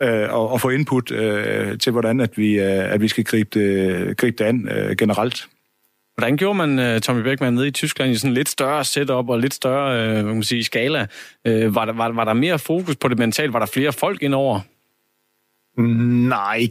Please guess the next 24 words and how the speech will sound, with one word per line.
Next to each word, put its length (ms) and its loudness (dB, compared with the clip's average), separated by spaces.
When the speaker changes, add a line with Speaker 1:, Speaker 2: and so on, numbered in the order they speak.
Speaker 3:
de 80 0
klubber, 380 -2
jeg, 260 0
øh, 380 0
var 180 0
i, 280 0
og 200 2
i 80 2
Bochum 440 0
måske, 420 0
der 100 -2
havde 180 0
vi 60 0
en 100 2
mental 400 0
træner, 320 -2
øh, 320 2
fast 300 -4
tilknyttet. 600 0
Det 120 0
kom 200 0
der 80 -2
efter, 320 -2
øh, 480 0